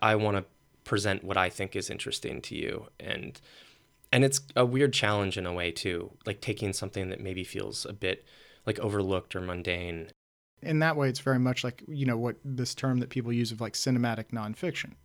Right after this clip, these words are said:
Speaker 1: Mm-hmm.
Speaker 2: It's like you're trying to make a, almost a, a narrative film in terms of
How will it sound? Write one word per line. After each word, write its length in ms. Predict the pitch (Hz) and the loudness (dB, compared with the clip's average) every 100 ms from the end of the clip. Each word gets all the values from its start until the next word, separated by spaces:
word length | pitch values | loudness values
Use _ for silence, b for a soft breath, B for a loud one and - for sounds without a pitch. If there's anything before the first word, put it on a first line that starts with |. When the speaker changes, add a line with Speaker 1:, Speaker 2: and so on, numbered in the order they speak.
| _ | _
Speaker 1:
Mm-hmm. 120 | 120 151 | -4 0
Speaker 2:
It's 120 | 143 | 2
like 160 | 135 147 | 2 2
you're 120 | 135 | 0
trying 420 | 139 143 131 127 | 0 2 2 2
to 100 | 131 | 0
make 480 | 127 117 110 - - B B B B B 147 | 0 0 -4 -10 -20 B B B B B 4
a, 200 | 135 139 | 4 6
almost 460 | 151 147 131 - - | 4 4 4 0 0
a, 140 | 135 139 | 0 2
a 80 | 139 | 4
narrative 440 | 135 139 151 143 139 | 6 8 6 4 2
film 340 | 135 123 120 | 2 2 2
in 100 | 117 | 0
terms 380 | - 127 120 | 0 0 0
of 100 | 120 | -2